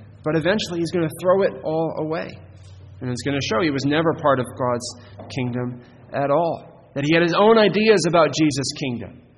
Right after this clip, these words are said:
his own agenda for this kingdom. And once he realized that Jesus' agenda for the kingdom didn't line up with his, he was done with it.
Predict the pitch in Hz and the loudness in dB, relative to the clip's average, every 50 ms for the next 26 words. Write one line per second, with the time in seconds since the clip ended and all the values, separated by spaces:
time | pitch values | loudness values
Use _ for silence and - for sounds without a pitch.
0 | _ _ _ - 175 165 - - 202 240 240 240 214 175 - - - - 170 135 | _ _ _ -4 -4 -2 0 2 4 6 6 6 4 2 -4 -4 -2 -2 0 2
1 | 185 185 175 165 147 127 107 92 - - - - - - - _ _ _ _ _ | 4 4 4 4 2 2 0 -2 -6 -12 -18 -20 -20 -20 -20 _ _ _ _ _
2 | _ _ _ - 180 175 151 160 151 - - - 160 135 120 107 101 92 98 - | _ _ _ 0 0 2 4 4 2 0 0 -2 -2 -2 -2 -4 -6 -10 -10 -16
3 | - - _ _ _ _ _ _ - - 147 143 180 220 226 214 - 214 196 170 | -20 -20 _ _ _ _ _ _ -6 -4 -2 2 4 2 2 2 2 2 2 4
4 | 185 196 214 220 208 180 135 123 127 135 160 185 - - - - - _ _ _ | 4 4 4 4 2 0 -2 -2 -6 -8 -10 -12 -14 -16 -18 -18 -20 _ _ _
5 | _ _ _ _ _ _ _ _ _ _ _ - 156 147 - - 180 240 247 247 | _ _ _ _ _ _ _ _ _ _ _ -4 -4 -4 -4 -2 -2 0 0 0
6 | 196 208 196 - - - 165 131 170 165 156 156 147 - 156 139 143 143 - 147 | 2 0 0 0 0 -4 -2 -2 0 0 0 0 -2 -4 -4 -6 -6 -6 -4 -2
7 | 135 135 147 156 147 165 165 170 165 170 170 185 180 170 - 165 151 147 185 214 | -2 0 0 0 0 0 -2 0 0 0 2 2 2 0 0 -2 -2 -2 0 0
8 | 214 185 156 143 131 - - - - - - - - _ _ _ _ _ - 135 | 2 2 2 0 -2 -8 -10 -12 -14 -20 -20 -20 -20 _ _ _ _ _ -8 -8
9 | 123 117 107 113 139 139 123 104 85 - - - - _ _ _ _ _ _ _ | -6 -6 -4 -4 -4 -4 -4 -6 -8 -12 -18 -20 -20 _ _ _ _ _ _ _
10 | _ _ - 113 104 101 90 - | _ _ -10 -10 -10 -10 -12 -14